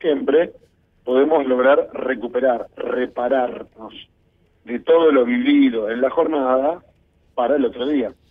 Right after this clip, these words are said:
El sueño puede tener, eh, distintos momentos y está caracterizado por ciclos,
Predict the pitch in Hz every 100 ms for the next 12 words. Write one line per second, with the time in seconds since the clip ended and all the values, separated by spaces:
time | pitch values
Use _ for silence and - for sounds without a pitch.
0 | _ _ - - 143 175 208 233 196 -
1 | 147 151 143 139 143 147 131 - _ _
2 | - 127 117 117 117 110 120 127 - 175
3 | 156 147 143 127 117 151 156 - 135 131
4 | 160 156 143 127 135 123 - 143 147 156
5 | 160 _ _ - 131 - 185 135 120 107
6 | -